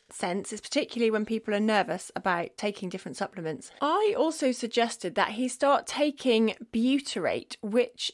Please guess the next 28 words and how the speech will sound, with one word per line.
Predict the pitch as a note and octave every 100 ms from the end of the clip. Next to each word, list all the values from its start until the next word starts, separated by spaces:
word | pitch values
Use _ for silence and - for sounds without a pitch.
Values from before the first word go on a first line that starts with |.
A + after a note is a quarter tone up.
| -
is | A#3 A3+ A3+ A3+ -
a, | A3+ A3+ -
a | C4
short | - E4 C#4+
chain | C4 C4+
fatty | A#3+ C#4 - B3
acid | B3 - G#3
produced | - A#3 C#4+ C#4+ - -
by | C#4 C4 G#3+
your | G3+ A3 G#3
gut | A3+ -
bacteria. | G#3+ - - C4 B3 F3+ - G3+ A3+ - _ -
But | B3 A#3+ - - - - - _ _
if | - F4 D#4+
you | E4+
don't | F4 F4 D4
have | A#3+ D4+ C#4+ B3+
many | G#3 F3+
good | F3+ F#3+ F#3+
bacteria | - - - A#3 F#3 C#3 C#3
in | G#3+ F#3
the |
gut, | F#3 F3 E3+ G3 - - -
then | C4 B3+ B3 B3
sometimes | - D4 D4 D#4
it | C#4+
can | B3+ A#3+
be | A#3+ A#3+ -